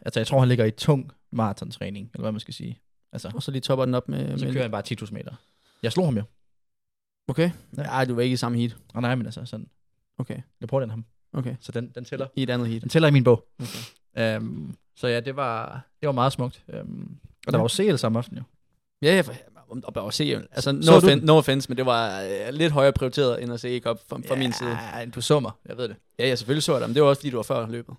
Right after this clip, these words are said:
Speaker 2: Jeg
Speaker 1: Ja.
Speaker 2: kørte jo, jeg kørte
Speaker 1: Okay.
Speaker 2: jo sp-, split screen.
Speaker 1: Ja, du havde flere ting.
Speaker 2: Triple screen, tror jeg faktisk, det kaldes.
Speaker 1: Okay, det er
Speaker 2: Quad-,
Speaker 1: meget stærkt, det er meget
Speaker 2: quadruple
Speaker 1: stærkt.
Speaker 2: screen,
Speaker 1: Så du
Speaker 2: screen.
Speaker 1: bare, øh, C L derhjemme, eller hvad?
Speaker 2: Ja, sammen med Vulle.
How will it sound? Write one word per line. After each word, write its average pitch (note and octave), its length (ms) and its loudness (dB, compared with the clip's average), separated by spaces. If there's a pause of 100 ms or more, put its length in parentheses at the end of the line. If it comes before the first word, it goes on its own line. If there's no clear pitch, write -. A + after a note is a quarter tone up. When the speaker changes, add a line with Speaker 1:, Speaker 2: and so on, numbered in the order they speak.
(120)
Speaker 2:
Jeg C3 120 0
Speaker 1:
Ja. C#3 100 2
Speaker 2:
kørte B2+ 180 6
jo, A#2+ 100 2
jeg A#2+ 120 2
kørte - 140 2
Speaker 1:
Okay. B2 60 0
Speaker 2:
jo B2 40 0
sp-, - 180 -8 (100)
split D3+ 220 2
screen. A#2+ 320 -4 (400)
Speaker 1:
Ja, A#2+ 60 -14
du B2 60 -10
havde A#2+ 140 0
flere C3 200 0
ting. C3 180 0
Speaker 2:
Triple - 240 6
screen, A#2+ 260 -4
tror A#2+ 120 -6
jeg A#2 60 -8
faktisk, A#2+ 200 -12
det - 40 -20
kaldes. B2+ 180 -8
Speaker 1:
Okay, D3+ 80 -14
det - 60 -16
er - 40 -6
Speaker 2:
Quad-, C3+ 100 4
Speaker 1:
meget B2 140 -4
stærkt, - 220 -12
det - 40 -10
er - 40 -4
meget C#3 180 2
Speaker 2:
quadruple G#3 220 4 (120)
Speaker 1:
stærkt. - 120 -10
Speaker 2:
screen, B2+ 220 -2
Speaker 1:
Så D#3+ 120 -2
du D#3+ 60 0
Speaker 2:
screen. C#3 140 2
Speaker 1:
bare, C#3+ 580 -2
øh, A#2 60 -12
C - 80 -14
L C#3+ 180 2
derhjemme, C3 240 4
eller B2 100 2
hvad? C3+ 60 -4 (380)
Speaker 2:
Ja, - 80 -4 (300)
sammen B2+ 160 2
med B2 80 2
Vulle. D3+ 220 4